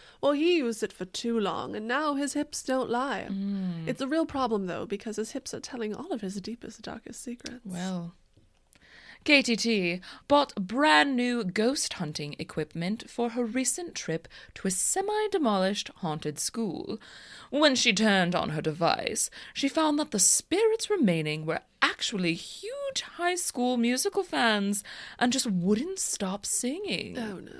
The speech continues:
Speaker 2: She left, annoyed, because she can't get "We're all in this together" out of her head.
Speaker 1: That honest, I would leave too. How annoying.
Speaker 2: Mm.
Speaker 1: To Adam Kay, who managed to dive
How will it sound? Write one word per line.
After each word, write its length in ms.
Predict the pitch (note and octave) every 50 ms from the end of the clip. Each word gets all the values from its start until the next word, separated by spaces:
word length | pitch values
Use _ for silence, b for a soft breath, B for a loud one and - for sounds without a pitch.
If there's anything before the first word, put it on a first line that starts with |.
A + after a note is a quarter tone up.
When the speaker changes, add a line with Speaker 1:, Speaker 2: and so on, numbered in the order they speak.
| - - G#3+ A3+ G#3+ B B B B B B
Speaker 2:
She 220 | B - - E4 C#4+
left, 520 | B3 G3 E3+ G3+ B3 - - - - - -
annoyed, 440 | C4 A3+ F#3 D#3+ D3+ D3+ D#3+ D#3 E3+
because 400 | G3 F3+ F#3+ F#3 F3 E3+ - - -
she 180 | - - C4 B3
can't 360 | - B3 C#4+ D4+ D4+ D4 - -
get 280 | A#3+ A#3 A#3 - - B B B B B B B B B B B
"We're 200 | G3 G#3 - -
all 260 | - A3 C#4 E4+ F#4 F#4+
in 140 | F#4 D#4+
this 220 | D4 C#4 C#4+ - -
together" 500 | - C#4+ - F3+ E3 D#3 D3+ D3+ D3+ - -
out 180 | E3+ E3+ -
of 140 | F3+ F3 -
her 100 | F#3 F3+
head. 360 | E3+ E3 C#3+ C3+ C3+ D#3+ - - _ -
Speaker 1:
That 180 | A#3+ A3 G#3 - -
honest, 340 | F#3 F3 E3+ F3 F3+ - -
I 80 | A3
would 160 | A3+ G#3 E3+
leave 280 | E3+ E3+ E3 D#3+ E3 -
too. 320 | - - D#3+ D#3 D#3 D#3 F3+ -
How 160 | - D4 D#4+
annoying. 760 | C4 F3 D3+ D3+ D3+ D3+ D3+ D3 - - - - - - G#3+ - F3
Speaker 2:
Mm. 280 | E3 E3 D#3+ D#3 D3 - _ _ _ _ _ b b b b b b b b b b
Speaker 1:
To 100 | - D4+
Adam 300 | D4 D4 D4 D#4 D#4 D4+ -
Kay, 380 | - A3 E3+ - - G3+ A3 - B B B B
who 120 | B D4+
managed 440 | D4 D4+ E4 E4+ E4 E4 D#4+ - -
to 100 | - C#4
dive 640 | G#3 G#3 - F3+ G3 A#3+ A3+ F#3+ D3+ E3 D#3+ G#3+